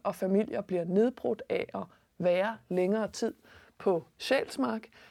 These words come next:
øh, og børnenes trivsel, øh, er, øh, simpelthen grundlæggende på vej nedad.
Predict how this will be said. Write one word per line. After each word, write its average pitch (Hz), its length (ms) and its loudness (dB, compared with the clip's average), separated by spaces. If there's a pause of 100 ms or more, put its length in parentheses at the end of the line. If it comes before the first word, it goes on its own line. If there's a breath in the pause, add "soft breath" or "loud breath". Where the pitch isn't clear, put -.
(160)
øh, 233 220 6
og 226 120 2
børnenes 202 720 0
trivsel, - 720 -4
øh, 185 360 2 (200)
er, 185 260 2 (100)
øh, - 220 0 (380)
simpelthen 196 440 -2
grundlæggende 190 580 0
på 175 140 -4
vej 151 240 0
nedad. - 300 -4